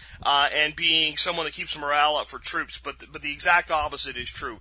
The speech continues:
Morale's a huge thing with the sales force, and I think if I tell you a little bit about that, it can help people maybe understand how to apply it to their life, especially people that have never been in the military. And I was in the military, so I, I get what you're saying,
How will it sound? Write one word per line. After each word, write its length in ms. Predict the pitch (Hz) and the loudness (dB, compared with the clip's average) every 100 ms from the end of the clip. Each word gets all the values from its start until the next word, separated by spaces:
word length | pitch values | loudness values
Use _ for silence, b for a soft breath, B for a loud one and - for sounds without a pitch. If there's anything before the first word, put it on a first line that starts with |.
| B B B | B B B
Morale's 420 | - 156 185 214 185 | -2 6 6 6 2
a 40 | |
huge 420 | - 214 247 - | -2 -4 0 0
thing 240 | 180 165 156 | 0 -4 -8
with 100 | 143 | -2
the 60 | |
sales 360 | - 190 180 170 | 2 2 2 0
force, 280 | 135 127 143 | -8 -8 -8
and 60 | |
I 20 | |
think 140 | 151 190 | -6 -4
if 80 | 180 | -4
I 60 | |
tell 220 | 151 180 | -2 -2
you 100 | 180 | -2
a 20 | 175 | -4
little 140 | 165 | -8
bit 100 | 147 | -8
about 260 | 139 131 127 | -6 -6 -2
that, 220 | 170 160 | 2 2
it 60 | 139 | 0
can 100 | 151 | -6
help 200 | 165 160 | -6 -6
people 240 | 165 151 | -10 -10
maybe 280 | 147 143 147 | -6 -6 -4
understand 420 | 143 143 165 156 | -4 -4 -4 -4
how 100 | 143 | -4
to 60 | 127 | -6
apply 320 | - 156 156 | -6 -2 -2
it 100 | 139 | -2
to 80 | - | -4
their 120 | 135 | -6
life, 600 | 135 156 151 - - - - | -2 0 0 -6 -14 -12 -4
especially 340 | - 247 277 | 0 2 2
people 260 | 247 220 208 | -2 -2 -2
that 80 | |
have 120 | 190 185 | -4 0
never 260 | 185 175 | 0 0
been 220 | 160 185 | -2 0
in 80 | 190 | 0
the 80 | 151 | -4
military. 480 | 147 175 160 135 123 | -2 -2 -2 -4 2
And 60 | |
I 60 | 165 | 2
was 120 | 226 | 2
in 60 | 208 | 0
the 60 | |
military, 460 | 156 160 165 165 147 | -4 -6 -4 -4 -4
so 140 | - | -2
I, 160 | 147 147 | 0 2
I 60 | 175 | 0
get 280 | 170 196 | 0 0
what 140 | 185 156 | 0 -2
you're 120 | 139 | 0
saying, 460 | - 185 180 135 | 0 2 2 2